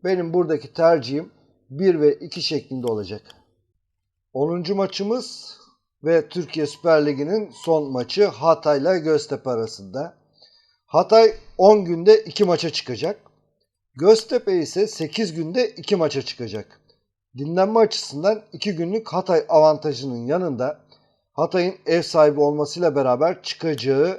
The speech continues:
e, Türkiye Kupası maçıyla birlikte üst üste içeride oynayacak. Göztepe, e, iki gün az dinlenmenin yanında iki kez de deplasmana gidecek.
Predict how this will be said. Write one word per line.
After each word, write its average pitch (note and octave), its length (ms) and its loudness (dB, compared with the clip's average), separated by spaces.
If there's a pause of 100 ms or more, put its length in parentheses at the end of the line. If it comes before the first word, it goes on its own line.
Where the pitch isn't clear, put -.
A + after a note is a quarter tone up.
e, B2+ 380 -2 (320)
Türkiye F3+ 420 -2
Kupası E3+ 480 -6
maçıyla D#3 560 -2
birlikte C3+ 520 -4
üst - 260 -12
üste F#3 340 0
içeride D#3+ 460 2
oynayacak. A#2+ 640 -2 (720)
Göztepe, F#3+ 720 2 (380)
e, B2 340 -4
iki - 240 -6
gün F#3 240 -4 (120)
az E3 280 8
dinlenmenin C#3 600 0
yanında E3 520 -2 (400)
iki G3+ 240 -6
kez D#3+ 260 -2
de A3 160 4
deplasmana E3 600 0
gidecek. A#2 400 -6